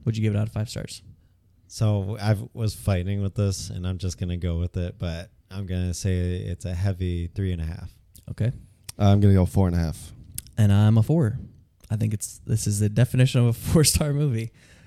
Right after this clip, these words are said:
Speaker 1: Um, now, this is, I don't, I don't think you can fault the movie too much for this, but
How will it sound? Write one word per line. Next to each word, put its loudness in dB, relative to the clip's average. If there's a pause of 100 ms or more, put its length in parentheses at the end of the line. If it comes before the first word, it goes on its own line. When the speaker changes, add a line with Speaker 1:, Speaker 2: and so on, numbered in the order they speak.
(200)
Speaker 1:
Um, 4 (680)
now, 4 (440)
this 4
is, 2 (1080)
I 4
don't, 4
I 6
don't 8
think 4
you 2
can -2
fault 0
the 0
movie 8
too 0
much 0
for -2
this, -2
but 0